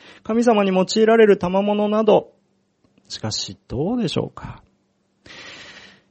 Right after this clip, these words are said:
今日皆さんにお配りの月報の一番冒頭の御言葉として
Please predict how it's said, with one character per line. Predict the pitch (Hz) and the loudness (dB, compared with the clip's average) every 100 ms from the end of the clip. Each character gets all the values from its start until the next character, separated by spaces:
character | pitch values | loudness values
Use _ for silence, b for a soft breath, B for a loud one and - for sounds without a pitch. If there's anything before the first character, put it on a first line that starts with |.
| - | 6
今 | 170 | 10
日 | 147 | 10
皆 | 156 160 | 8 8
さ | 151 | 8
ん | |
に | 139 | 8
お | 123 | 6
配 | 147 151 | 6 6
り | 151 | 6
の | 151 | 4
月 | 131 139 - | 6 4 4
報 | - 180 175 | 8 10 12
の | 175 - - _ _ | 10 8 -8 _ _
一 | 139 160 | 0 4
番 | 175 170 | 6 8
冒 | 139 156 185 185 | 10 10 10 10
頭 | 190 190 | 8 10
の | 185 - - _ _ | 8 6 -2 _ _
御 | 160 170 | 2 4
言 | 170 | 6
葉 | 165 | 4
と | 170 165 | 4 2
し | - | 2
て | - 175 160 - | 4 6 6 2